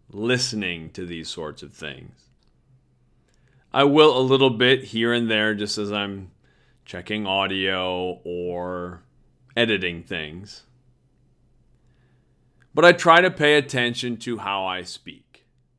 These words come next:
I don't know that I am a real great communicator, but I'm always trying to be a little bit better because of the roles that I fill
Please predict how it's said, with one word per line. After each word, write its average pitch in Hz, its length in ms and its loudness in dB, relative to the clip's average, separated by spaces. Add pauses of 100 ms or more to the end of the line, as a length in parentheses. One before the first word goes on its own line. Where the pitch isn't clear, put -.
(1500)
I 101 120 -8
don't 120 360 -4
know 127 720 0 (240)
that 113 140 -2
I 110 140 4
am 104 160 0
a 98 80 -8
real 110 540 -4 (800)
great 151 340 0
communicator, 101 640 -8
but 180 140 -8
I'm 185 120 -4
always 170 260 2
trying 143 280 -2
to 127 60 -2
be 123 140 -2
a 120 60 0
little 117 140 -4
bit 104 360 -8
better 85 280 -6
because 123 380 -6
of 117 120 -8
the 117 100 -4
roles 113 420 -2
that 107 100 -4
I 104 180 -2
fill 87 520 -8